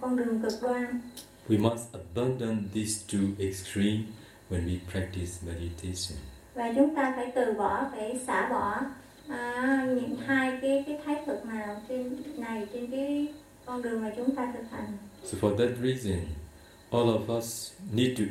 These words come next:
Speaker 2: improve our way of thinking, our point of view, our aspects, and our attitude.
Speaker 1: Do vậy, vì là cái lý do này mà chúng ta, tất cả chúng ta cần phải phát triển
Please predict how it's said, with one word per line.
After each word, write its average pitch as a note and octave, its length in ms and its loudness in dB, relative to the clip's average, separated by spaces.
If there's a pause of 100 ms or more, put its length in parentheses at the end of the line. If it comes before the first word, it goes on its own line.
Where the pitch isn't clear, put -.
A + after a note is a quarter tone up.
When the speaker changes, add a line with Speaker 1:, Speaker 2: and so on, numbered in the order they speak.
Speaker 2:
improve B2 580 2 (220)
our G2+ 260 6 (180)
way A2+ 160 6
of A2 180 4 (160)
thinking, C3 540 2 (600)
our G2+ 400 4
point B2+ 200 4
of G#2+ 220 4
view, B2+ 360 6 (440)
our G2+ 260 2
aspects, - 800 2 (180)
and G2+ 300 0
our B2+ 280 6 (580)
attitude. A#2 680 2 (1000)
Speaker 1:
Do C4+ 60 2 (100)
vậy, G#3 440 4
vì A#3 200 -2
là A3+ 160 4
cái D#4 160 0
lý D4 320 8
do D4+ 140 4
này B3 280 2
mà G#3 180 -2
chúng C#4 200 4
ta, C4+ 300 0
tất - 60 -6 (100)
cả A#3 180 -2
chúng D4+ 200 2
ta C4+ 320 4
cần A#3 180 -6
phải - 200 -6
phát D#4 220 -6
triển B3 400 2